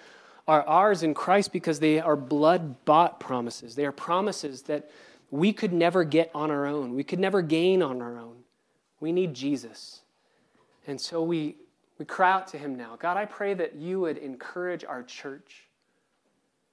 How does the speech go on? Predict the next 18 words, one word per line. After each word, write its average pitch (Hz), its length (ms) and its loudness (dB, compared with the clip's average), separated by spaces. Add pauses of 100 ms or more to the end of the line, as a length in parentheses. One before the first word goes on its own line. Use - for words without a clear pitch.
(760)
Each 220 280 -6
and 170 160 -6
every 180 200 -4
one 165 200 -4
of 165 80 -4
us 127 160 -8
has 175 320 -4
problems. 156 540 -8
There's 147 200 -4
no 175 300 0
one 170 340 -2
that 156 180 -6
is 139 480 -8 (1400)
living 170 560 -2
a, 143 320 -6 (140)
a 127 100 -10
problemless 170 880 -4
life, 131 580 -12